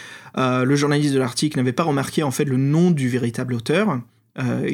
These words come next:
qui était écrit en tout petit à la cinquième page du livre. Et là, et là, ça, c'est la, c'est, c'est, c'est difficile à lire, mais en même temps, ça se comprend, c'est, c'est la goutte d'eau qui fait déborder le vase. Et, euh,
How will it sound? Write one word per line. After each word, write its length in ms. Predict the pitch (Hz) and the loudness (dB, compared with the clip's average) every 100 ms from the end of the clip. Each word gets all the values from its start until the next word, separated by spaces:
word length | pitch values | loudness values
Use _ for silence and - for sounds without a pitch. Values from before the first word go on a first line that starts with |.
| 127 | -6
qui 160 | - 131 | -4 -4
était 200 | - 143 | 0 -2
écrit 260 | - 185 | 0 0
en 100 | 143 | 0
tout 200 | 117 240 | 2 2
petit 320 | 196 165 - 180 | 2 0 2 0
à 40 | |
la 100 | 180 | 2
cinquième 380 | - 185 160 139 | 0 0 0 -2
page 200 | 143 131 | -2 -2
du 100 | 123 | 0
livre. 360 | 131 202 151 - - - - _ | 2 0 -2 -8 -18 -20 -20 _
Et 80 | 120 | -4
là, 200 | 135 151 120 - _ _ _ - | 0 0 -2 -6 _ _ _ -4
et 80 | |
là, 140 | 123 147 | -2 0
ça, 180 | - 123 | 0 0
c'est 140 | - | 0
la, 160 | 117 117 | 0 -2
c'est, 340 | - 127 135 | -2 -4 -6
c'est, 180 | - - | -4 -4
c'est 160 | 123 - | -4 -2
difficile 360 | 131 127 139 | -2 0 0
à 60 | 123 | 2
lire, 200 | 127 170 | 2 2
mais 260 | 127 160 147 | 4 2 2
en 60 | |
même 180 | 226 117 | 0 0
temps, 140 | 147 | -2
ça 120 | 143 127 | -2 -2
se 60 | |
comprend, 320 | 127 113 151 | -4 -2 0
c'est, 240 | 175 123 117 | 2 0 -2
c'est 160 | - | 0
la 80 | 131 | 2
goutte 180 | 151 170 | 4 4
d'eau 140 | 165 | 4
qui 100 | 156 - | 0 -2
fait 100 | 131 | -2
déborder 340 | 127 120 117 | 0 0 -2
le 60 | 113 | 0
vase. 360 | 123 180 135 - - - - - - _ - | 0 0 -2 -8 -18 -20 -20 -20 -20 _ 0
Et, 260 | 139 | 2
euh, 40 | 135 | 4